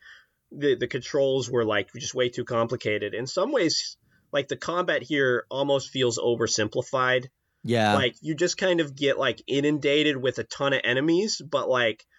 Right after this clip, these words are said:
Speaker 1: if you just hold A, you'll just essentially block everything. Um,
Speaker 2: Yeah, it's sort of a less sophisticated version of, like, what Arkham City does.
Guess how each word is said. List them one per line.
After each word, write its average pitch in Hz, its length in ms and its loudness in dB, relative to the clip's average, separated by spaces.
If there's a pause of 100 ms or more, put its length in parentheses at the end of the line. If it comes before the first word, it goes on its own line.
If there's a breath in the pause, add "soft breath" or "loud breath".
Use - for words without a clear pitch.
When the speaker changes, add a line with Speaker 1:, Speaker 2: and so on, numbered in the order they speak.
(320 soft breath)
Speaker 1:
if 147 160 -4
you 175 60 -10
just 214 160 -2
hold 160 340 2
A, 139 200 2
you'll 123 180 0
just 123 240 -4
essentially 127 460 -2
block 104 480 -4
everything. 90 600 -2 (480 loud breath)
Um, - 240 4
Speaker 2:
Yeah, 123 380 4
it's 147 180 -2
sort 233 200 2
of 247 80 -2
a 202 40 4
less 139 280 2
sophisticated 131 880 0
version 113 360 2
of, 104 100 -2
like, 104 200 0
what 113 120 0
Arkham 104 360 0
City 87 340 2
does. - 520 0